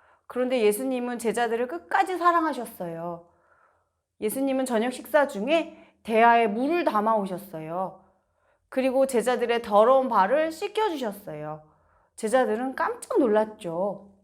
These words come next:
이 시간에는 예수님의 사랑의 손, 섬김의 손을 닮은 우리 가족들을 만들어 볼 거예요.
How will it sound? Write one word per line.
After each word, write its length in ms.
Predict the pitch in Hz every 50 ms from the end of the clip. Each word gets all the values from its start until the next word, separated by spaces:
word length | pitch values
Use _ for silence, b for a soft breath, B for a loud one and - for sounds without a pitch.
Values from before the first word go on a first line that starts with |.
| _ _ _ _ _ _ _ _ _ _ _ _ _ _ _ _ _
이 160 | - 208 214
시간에는 800 | 208 214 285 269 262 240 226 214 208 226 285 330 359 381 349 - -
예수님의 560 | 180 196 196 247 247 247 240 233 233 240 240
사랑의 560 | 247 294 330 330 339 349 339 330 320 302 302
손, 400 | 294 302 320 320 339 370 415 415 - b b b b b b b b
섬김의 540 | - - 349 320 330 302 320 330 320 320 330
손을 300 | 320 370 330 320 320 311
닮은 480 | 285 262 196 196 196 202 214 220 220
우리 180 | 214 190 190 220
가족들을 600 | 208 - 196 185 185 254 247 - 240 220 226 220
만들어 440 | 190 180 180 180 185 214 226 - 190
볼 200 | 196 185 185 -
거예요. 520 | - 165 156 151 156 170 202 190 196 B